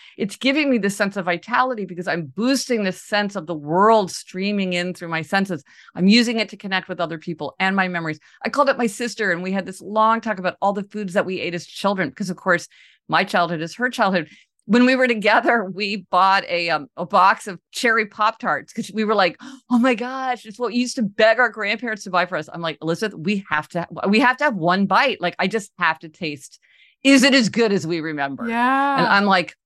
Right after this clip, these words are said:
Speaker 1: "Oh my gosh, a cherry Pop-Tart is so delicious." It was exactly the way we remembered it. So anyway, so the, and again, if you go to gretchen rubin dot com slash quiz,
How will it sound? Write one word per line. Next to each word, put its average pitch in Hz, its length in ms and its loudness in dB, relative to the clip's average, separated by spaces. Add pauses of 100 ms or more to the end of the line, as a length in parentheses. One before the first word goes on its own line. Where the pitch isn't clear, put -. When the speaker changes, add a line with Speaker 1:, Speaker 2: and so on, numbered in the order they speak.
(120)
Speaker 1:
"Oh 185 100 6
my 220 180 4
gosh, 165 360 2
a - 80 -18
cherry 156 260 -8
Pop-Tart 135 640 -2 (420)
is 180 140 -2
so 147 460 0 (100)
delicious." 143 560 -6
It 170 60 -6
was 165 120 -2
exactly 156 520 0
the 185 80 -4
way 175 140 0
we 175 120 -6
remembered 147 460 -6
it. 139 120 -6 (180)
So 302 180 2
anyway, 277 340 2
so 269 300 0
the, 208 280 -2
and 226 120 2
again, 226 320 2
if 175 100 -12
you 196 60 -12
go 185 100 -6
to 175 60 -6
gretchen 175 340 -2
rubin 175 180 -6
dot 156 140 0
com 165 220 -4
slash 156 260 -6
quiz, 175 580 0